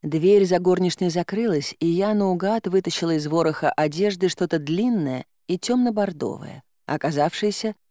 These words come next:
приталенным платьем с высоким воротом. Поверх прикрепила ножны с сарфатом, не слишком доверяя местной страже. Самую непослушную прядь волос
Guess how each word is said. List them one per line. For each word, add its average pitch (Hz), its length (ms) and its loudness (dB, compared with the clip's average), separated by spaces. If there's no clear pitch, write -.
приталенным 147 580 2
платьем 151 480 -2
с - 80 -8
высоким 151 440 -2
воротом. - 440 -10
Поверх 180 520 -2
прикрепила 247 500 0
ножны 208 400 4
с 196 60 -2
сарфатом, 156 760 -2
не 160 140 2
слишком 160 500 2
доверяя 151 460 2
местной 147 380 0
страже. - 480 -10
Самую 151 460 0
непослушную 151 680 0
прядь 147 260 -2
волос 143 400 0